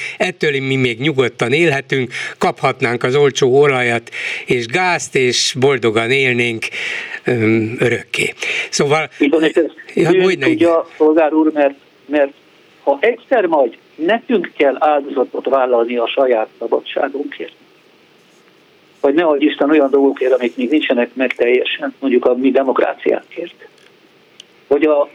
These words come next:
Speaker 2: vagy, vagy azért, hogy kiálljunk amellett a értékrend mellett, amelyet állítólag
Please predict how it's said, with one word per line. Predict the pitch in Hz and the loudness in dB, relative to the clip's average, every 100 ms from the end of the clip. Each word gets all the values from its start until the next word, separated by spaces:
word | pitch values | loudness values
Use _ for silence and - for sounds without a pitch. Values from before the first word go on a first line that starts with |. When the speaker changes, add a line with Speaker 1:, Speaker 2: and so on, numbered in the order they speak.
| 131 | 0
Speaker 2:
vagy, | 147 139 - | 0 0 -2
vagy | 156 | 2
azért, | 170 170 156 135 - | 2 2 2 0 -4
hogy | 139 | -8
kiálljunk | - 160 131 123 123 120 | 0 2 2 2 -2 -2
amellett | 143 135 123 117 - | 0 2 2 0 -2
a | 117 113 113 _ _ _ _ _ _ | 0 0 -2 _ _ _ _ _ _
értékrend | - - 127 135 123 | -2 0 0 0 0
mellett, | 127 131 127 - _ _ _ _ _ _ | 0 0 0 -2 _ _ _ _ _ _
amelyet | 139 139 139 | 0 0 0
állítólag | 175 170 143 120 131 123 110 | 0 0 0 -2 2 2 2